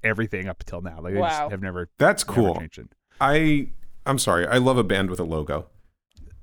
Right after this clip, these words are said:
Speaker 1: <laughs> I agree.
Speaker 3: I, I love
Speaker 1: Yeah,
Speaker 3: a
Speaker 1: yeah.
Speaker 3: logo.
Speaker 1: Yeah, no, I agree.
Speaker 3: Consistent branding, it's great.
Speaker 1: <laughs>
Speaker 3: I love it. I, I really
Speaker 1: No,
Speaker 3: do.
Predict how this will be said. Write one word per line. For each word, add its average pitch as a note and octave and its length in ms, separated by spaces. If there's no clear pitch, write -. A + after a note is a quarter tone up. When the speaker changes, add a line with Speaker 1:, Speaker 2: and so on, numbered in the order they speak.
Speaker 1:
<laughs> - 320
I G3+ 120
agree. D#3 560
Speaker 3:
I, C3 340
I B2+ 80
love A#2+ 280
Speaker 1:
Yeah, A2+ 100
Speaker 3:
a - 60
Speaker 1:
yeah. - 100
Speaker 3:
logo. F2 380
Speaker 1:
Yeah, C3 180
no, B2 180
I G2 140
agree. A2 340
Speaker 3:
Consistent B2 520
branding, G#2 540
it's F#2+ 140
great. D#2 280
Speaker 1:
<laughs> - 960
Speaker 3:
I A2 80
love D3 220
it. E2+ 100
I, A#2 60
I A#2 180
really A#2+ 320
Speaker 1:
No, A4 60
Speaker 3:
do. A2+ 140